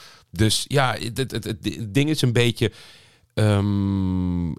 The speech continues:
is er misschien iemand die, eh, Emmen op de voet volgt of, of die wel eens een kijkje achter de schermen mag nemen, die ons, eh, eh, duidelijk kan maken waar deze connectie vandaan komt? Dit is natuurlijk de derde, de derde speler uit Peru voor Emmen. En, ehm, ja,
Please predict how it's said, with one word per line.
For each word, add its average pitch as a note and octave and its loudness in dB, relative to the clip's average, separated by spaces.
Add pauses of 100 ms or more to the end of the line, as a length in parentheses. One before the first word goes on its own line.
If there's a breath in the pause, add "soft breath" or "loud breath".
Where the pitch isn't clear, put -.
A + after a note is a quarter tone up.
is D#3+ -2
er F#3+ 4
misschien B2 2
iemand G2+ 2
die, F#2 2
eh, F2 -2
Emmen G2+ 2
op G2+ 0
de F#2+ 4
voet - 0
volgt G#2 2
of, F2+ -4 (140)
of F#2 -2
die G2+ 2
wel F#2+ 2
eens F#2 2
een F2 -6
kijkje G#2+ -2
achter G2 -2
de F#2+ -2
schermen G#2+ 2
mag G#2 0
nemen, F#2+ 0 (300 loud breath)
die A2 2
ons, A2 2
eh, F#2+ 0
eh, F2+ -2
duidelijk G#2+ -2
kan F#2+ 0
maken F#2 -2
waar F#2+ -2
deze F#2 -4
connectie A#2 -2
vandaan F2+ 0
komt? D2 -6
Dit F2 -4
is - -10
natuurlijk F#2+ -2
de E2+ -4
derde, F#2 0
de F2 -4
derde G2 0
speler F#2 0
uit F2 0
Peru G2+ 4
voor - -6
Emmen. B2+ 0 (460 loud breath)
En, F#2+ -2
ehm, D2+ -6 (420)
ja, F#2 0